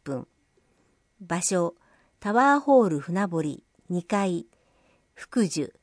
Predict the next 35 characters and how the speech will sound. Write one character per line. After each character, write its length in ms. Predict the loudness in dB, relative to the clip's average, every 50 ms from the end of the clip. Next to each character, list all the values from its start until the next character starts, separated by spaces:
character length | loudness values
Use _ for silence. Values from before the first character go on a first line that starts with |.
| _ _ _ _ _ _ _ -2
桃 280 | 0 2 2 2 0
源。 400 | 0 -2 -2 0 0 -2 -4 -6 _ _ _ _ _ _ _ _ _ _ _ _ _ _ _ _ _ _ _ _ _ _ _ _ _ _ _ _ _ -6
対 220 | -2 -2 0 -2
象、 400 | -2 -2 -2 0 0 0 -2 -4 _ _ _ _ _ _ _ _ _ _ _ -4
育 280 | -4 -4 0 2 2 2
児 140 | 2 0 -2
や 160 | -2 -2 -4 -4
介 280 | -2 0 2 2 0
護 160 | 0 -2 -2
な 160 | -2 -2 -2 -2
ど、 220 | -2 -4 -6 -8 -12 -18 -20 _ _ _ _ _ _ _ _ _
家 180 | -6 -4 -4 0 2
庭 240 | 4 4 4 4 2
と 340 | 0 0 0 0 0 -2 -2
両 260 | 2 4 6 6 6
立 340 | 4 4 2 0 -2 -6 -8
し 140 | -4 -2 0
な 160 | 0 0 0
が 120 | 0 -2 -2
ら 240 | -2 -4 -6 -8 _ _ _ _ _ _
就 320 | -6 -2 2 2 2 2
職、 360 | 2 0 -2 -2 0 0 0 0
転 340 | 0 _ 2 4 4 4
職 400 | 4 0 -4 -4 -2 0 2 4
を 80 | 4 4
目 80 | 2 2
指 240 | 2 0 0 -2
し 100 | -2 -4 -4
て 120 | -2 0
い 160 | 0 0 0
る 100 | -2 -2
女 160 | -4 -4 -6 -6
性 280 | -2 -2 0 0 0 0
の 100 | -2 -2
方。 380 | -4 -8 -10 -10 -10 -12 -12